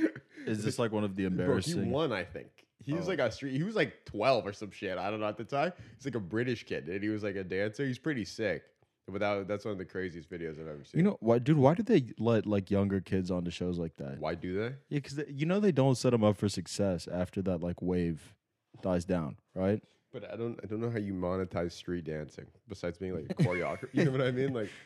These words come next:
Speaker 1: <laughs> You take it to the streets, bro.
Speaker 2: No, no, YouTube maybe, actually.
Speaker 1: You
Speaker 2: Yeah.
Speaker 1: think?
Speaker 2: Well, you probably could. Yeah, you could definitely get a fan base if he was, like, teaching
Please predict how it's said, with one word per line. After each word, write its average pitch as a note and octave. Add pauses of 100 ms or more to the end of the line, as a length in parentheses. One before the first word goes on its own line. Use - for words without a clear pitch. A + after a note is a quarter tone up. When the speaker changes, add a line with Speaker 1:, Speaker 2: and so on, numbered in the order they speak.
(340)
Speaker 1:
<laughs> - (540)
You G#2+
take A2+
it B2
to B2+
the A#2+
streets, C3+
bro. G2
Speaker 2:
No, F#3+
no, C4+
YouTube C3
maybe, F#2
actually. G#2+ (160)
Speaker 1:
You F#2+
Speaker 2:
Yeah. G2
Speaker 1:
think? A#2+
Speaker 2:
Well, D3
you C#3
probably E2+
could. D2+ (120)
Yeah, E2+
you E2
could F2+
definitely F2+
get E2
a -
fan -
base D#2+
if -
he G2
was, F#2+
like, F#2+
teaching G2